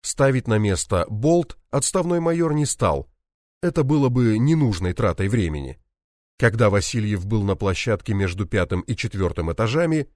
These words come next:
ему позвонил барон. "Тимофеич, менты едут, уже в сторону двора свернули. Без сирены, втихомолку крадутся".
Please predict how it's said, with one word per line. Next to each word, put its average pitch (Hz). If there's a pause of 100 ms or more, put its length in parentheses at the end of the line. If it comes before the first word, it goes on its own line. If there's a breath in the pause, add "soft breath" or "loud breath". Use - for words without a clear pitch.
ему 107
позвонил 90
барон. 80 (840)
"Тимофеич, 113 (320)
менты 120
едут, 95
уже 113
в -
сторону 104
двора 107
свернули. 87 (640)
Без 98
сирены, 113 (120)
втихомолку 135
крадутся". 107